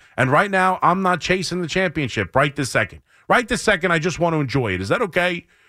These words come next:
Let's enjoy the Knicks. Let's enjoy what they possibly could be and not worry about what they are limited in at the moment. That's all, just at the moment. But ultimately, yeah,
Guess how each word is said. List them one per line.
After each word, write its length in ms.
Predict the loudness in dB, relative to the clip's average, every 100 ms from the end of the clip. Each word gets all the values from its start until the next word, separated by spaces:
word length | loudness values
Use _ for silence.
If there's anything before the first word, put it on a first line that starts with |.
| _
Let's 200 | -2 0
enjoy 320 | 0 2 2
the 100 | 0
Knicks. 500 | 0 0 -2 -10 -16 _ _ _ _ _ _ _ _ _ _ -4
Let's 200 | -2 0
enjoy 360 | -2 0 0 0
what 180 | -2 0
they 160 | 0
possibly 580 | 2 2 2 -4 -6 -6
could 220 | -4 -4
be 160 | -2 -2
and 80 | 0
not 240 | -2 -2
worry 400 | -4 -2 -2 -2
about 320 | 0 0 0
what 220 | -4 -6
they 120 | -4 -2
are 160 | -2
limited 480 | -2 -2 -2 -4 -6
in 180 | -10 -16 _ _ _ _ _ -2
at 160 | 0 0
the 80 |
moment. 540 | 0 2 0 -6 _ _ _ _ _ _ _ _ _
That's 220 | 0 0 2
all, 400 | 2 0 -4 _ -4
just 200 | -2 0
at 140 | 0
the 100 | 0
moment. 460 | 0 -2 -4 -12 -20 _ _ _ _ _ _ _ -2
But 120 | 0
ultimately, 480 | 0 -2 -2 -2 -2
yeah, 260 | -2 -4